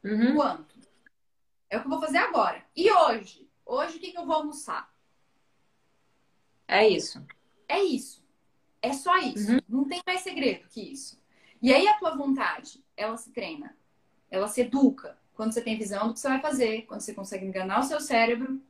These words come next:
Speaker 2: né? Colocar uma coisa gostosinha ali no meio pra ele achar que tá fazendo o que quer.
Speaker 1: Isso.
Speaker 2: De certo modo. E ao mesmo tempo, quando você treina mesmo, tem treino pra vontade. Não sei se
Speaker 1: Uhum.
Speaker 2: vocês já, já viram o, o Ítalo falando, "Tome banho gelado."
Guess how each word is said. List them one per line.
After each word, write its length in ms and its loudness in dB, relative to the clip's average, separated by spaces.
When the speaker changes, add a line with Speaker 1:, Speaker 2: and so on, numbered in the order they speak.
Speaker 2:
né? 420 -4
Colocar 280 0
uma 120 2
coisa 180 -2
gostosinha 520 -2
ali 100 -12
no 60 -12
meio 200 -6
pra 80 -6
ele 100 -2
achar 200 -6
que 100 -14
tá 100 -8
fazendo 300 -12
o 40 -20
que 100 -20
quer. 420 -6
Speaker 1:
Isso. 380 0
Speaker 2:
De 60 -4
certo 320 -10
modo. 500 2
E 140 6
ao 120 8
mesmo 260 -4
tempo, 260 -8
quando 160 -6
você 140 -4
treina 440 -4
mesmo, 420 -4
tem 200 -6
treino 380 0
pra 100 0
vontade. 760 -10
Não 80 -10
sei 140 2
se 100 2
Speaker 1:
Uhum. 60 2
Speaker 2:
vocês 240 6
já, 80 2
já 260 -2
viram 460 2
o, 440 0
o 60 2
Ítalo 420 2
falando, 400 2
"Tome 400 8
banho 240 -2
gelado." 840 -2